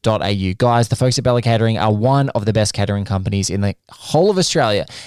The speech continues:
and especially in Sydney. But due to the coronavirus restrictions, those lovely folks, led by Glenn and Maria, are unfortunately struggling. But we can help them, and I wanna help them with this show. So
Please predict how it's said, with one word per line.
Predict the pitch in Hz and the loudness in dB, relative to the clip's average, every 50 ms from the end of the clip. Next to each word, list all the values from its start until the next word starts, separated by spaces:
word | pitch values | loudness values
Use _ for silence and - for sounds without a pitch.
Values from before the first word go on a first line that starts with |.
| - | -8
and | - 113 120 | -4 -2 -2
especially | 117 - - 131 123 - - 131 | -2 0 0 -2 0 0 0 0
in | 127 120 | 0 0
Sydney. | - 135 123 107 113 110 | 0 -2 -2 -2 -2 -4
But | 104 - 143 135 135 139 131 - - - - - - - - _ | -2 0 0 2 2 0 -2 -4 -8 -20 -20 -20 -20 -20 -18 _
due | - - 127 147 165 160 | -4 0 2 2 2 2
to | - 156 | 2 0
the | 123 123 | 0 0
coronavirus | - 120 117 117 110 104 107 101 101 98 - | 0 0 0 0 2 2 2 0 0 0 -2
restrictions, | - - - 110 98 - - 104 95 - - - | -6 -6 -6 -6 -4 -4 -4 -4 -6 -8 -10 -14
those | - 117 101 101 110 104 104 107 104 101 - - - | -14 -8 -4 0 0 2 4 2 2 2 -2 -4 -8
lovely | 110 107 104 104 104 110 120 113 | -6 -2 -2 -2 0 0 -2 -2
folks, | - - 110 101 95 92 90 - - - - - | -2 -2 -2 0 0 0 -2 -4 -6 -8 -8 -6
led | 107 107 104 95 | -4 -2 -2 0
by | - 98 | 0 -2
Glenn | 98 98 101 101 101 101 98 | -2 -2 -4 -2 -2 -2 -2
and | 76 98 101 | -2 -2 -2
Maria, | 98 98 95 98 98 98 95 - | -2 0 0 0 0 0 -2 -2
are | - 95 98 | -4 -4 -4
unfortunately | 98 92 - - 107 98 92 - - 104 95 104 101 - _ _ _ | -4 -4 -4 -4 -4 -4 -4 -4 -6 -6 -4 -6 -8 -10 _ _ _
struggling. | - - - - - - - - - 120 127 127 120 127 123 123 123 127 131 123 110 95 - - _ _ _ - | -8 -6 -6 -6 -6 -4 -2 0 0 2 2 0 0 0 0 0 0 0 2 2 0 -2 -4 -10 _ _ _ -2
But | 139 135 123 123 127 - _ | 0 0 0 0 -2 -4 _
we | - 110 117 110 | -6 -4 -4 -2
can | - 110 98 | -2 -2 -2
help | 95 104 98 - | 0 -2 -2 -2
them, | - 92 90 80 - | -4 -6 -6 -6 -6
and | 101 104 92 | -6 -6 -4
I | - 92 104 | -4 -4 -2
wanna | 101 104 104 98 | -2 -2 -2 -4
help | 85 95 98 - | -4 -6 -6 -6
them | - 98 95 | -6 -6 -4
with | 95 95 | -4 -4
this | 95 95 | -4 -4
show. | - - - 95 90 90 | -4 -4 -4 -4 -4 -4
So | - - - 143 123 107 | -4 -2 0 0 2 0